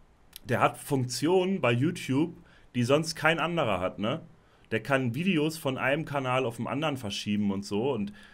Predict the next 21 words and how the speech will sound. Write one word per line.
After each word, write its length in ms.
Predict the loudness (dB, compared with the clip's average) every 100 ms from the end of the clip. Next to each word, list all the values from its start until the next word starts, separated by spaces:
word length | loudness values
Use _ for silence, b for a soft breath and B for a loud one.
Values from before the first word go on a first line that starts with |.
| B B B
ja, 260 | -2 2 4
ist 180 | 2 -2
krass. 400 | 0 0 0 -10
Und 80 | -8
ich 80 | -4
kann 160 | 0 2
mir 100 | 2
vorstellen, 540 | 4 2 4 0 2
dass 180 | 2 0
es 80 | -2
auch 120 | 0
einfach 400 | 0 2 2 2
nur, 380 | 0 2 0 -4 B B B
den 520 | -14 -6 2 6 6 4
ihr 280 | 4 4
Video 520 | 4 0 2 2 2 4
wurde 260 | 4 4
nicht 300 | 2 0 2
ge-, 320 | 4 4 2 -4
nicht 320 | -4 0 0 -2
gesperrt, 600 | -4 -2 2 2 0